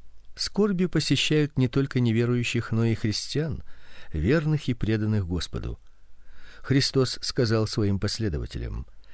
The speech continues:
«В мире будете иметь скорбь, но мужайтесь, я победил мир».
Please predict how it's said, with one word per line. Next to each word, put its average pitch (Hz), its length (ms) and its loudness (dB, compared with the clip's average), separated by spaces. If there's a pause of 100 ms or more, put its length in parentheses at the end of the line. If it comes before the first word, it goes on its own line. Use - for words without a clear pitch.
(300)
«В 90 160 2
мире 135 380 6
будете 127 500 4
иметь 117 240 4
скорбь, - 560 -2 (600)
но 98 160 4
мужайтесь, 104 760 2 (340)
я 92 380 0
победил 123 600 2
мир». 104 400 0